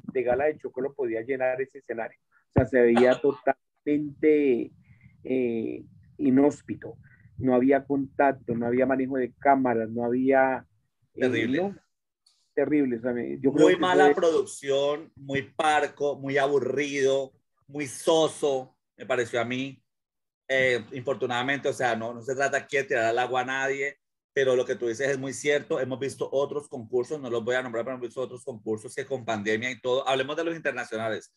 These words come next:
Speaker 2: hemos visto un Miss Grand, un Miss International, que son concursos que no tienen, que aquí no se presentan por un canal, pero que se presentan en las plataformas de internet y son concursos con una producción que te deja con la boca abierta.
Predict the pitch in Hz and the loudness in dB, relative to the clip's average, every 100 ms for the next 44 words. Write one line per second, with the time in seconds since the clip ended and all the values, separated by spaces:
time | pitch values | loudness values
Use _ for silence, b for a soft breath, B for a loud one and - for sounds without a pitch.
0 | _ - 131 135 143 131 143 135 131 110 | _ -6 -4 -2 -4 -2 -4 -6 -8 -4
1 | 127 135 131 123 139 127 123 113 117 135 | -2 -2 -6 -10 -12 -10 -8 -6 -6 -4
2 | 135 143 b b b 147 151 139 170 180 | -4 -4 b b b 0 0 0 0 2
3 | 175 196 202 143 139 156 190 - - 135 | 0 0 -2 -2 0 0 -2 -6 -2 0
4 | - 208 214 202 160 151 151 139 117 143 | 2 0 2 2 0 -2 -2 -2 -2 -2
5 | 147 160 123 135 131 127 123 120 117 110 | 2 2 0 0 0 -2 -6 -4 -4 0
6 | 156 165 - 139 120 120 131 131 160 139 | 0 0 -4 -4 -2 -2 -2 0 0 0
7 | 127 107 123 143 - 127 135 120 127 135 | -2 0 -2 -2 -4 -6 -4 -4 -2 -2
8 | 143 139 131 117 107 135 113 - 143 190 | -2 -2 -2 -2 -2 -2 -2 0 0 -2
9 | - _ _ - 147 - 123 120 147 151 | -8 _ _ -2 0 4 4 4 2 0
10 | 131 110 110 135 127 107 113 113 101 - | 0 0 0 -4 -2 -2 2 0 -2 -14